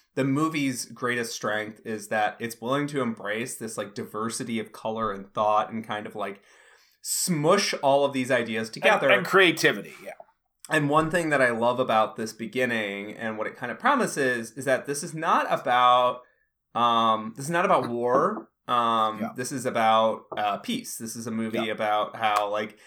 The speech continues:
Speaker 1: after peace, we've all gotta get along, but, like, you gotta follow the rules. So there's space cops in
Speaker 2: Yeah.
Speaker 1: space that, that help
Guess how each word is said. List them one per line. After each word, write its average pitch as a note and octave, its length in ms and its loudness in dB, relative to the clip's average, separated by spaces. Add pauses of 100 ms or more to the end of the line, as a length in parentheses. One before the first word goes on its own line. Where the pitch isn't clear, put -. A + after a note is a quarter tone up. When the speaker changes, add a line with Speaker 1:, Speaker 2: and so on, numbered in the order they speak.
(160)
Speaker 1:
after F#3+ 400 4
peace, D3 600 -4
we've C3+ 140 0
all D3+ 160 6
gotta D3+ 220 4
get C3 160 4
along, A#2+ 720 6 (180)
but, D3 120 -4
like, C3 300 0 (160)
you G#3+ 100 -2
gotta A3 220 6
follow E3 260 6
the C#3 120 2
rules. - 480 -6 (120)
So D#3+ 160 0
there's D#3 200 0
space D#3+ 340 2
cops C#3 400 4
in C3+ 60 0
Speaker 2:
Yeah. B2+ 60 0
Speaker 1:
space A2+ 500 -2
that, C3 240 -6
that A#2+ 180 -4
help A#2 300 -2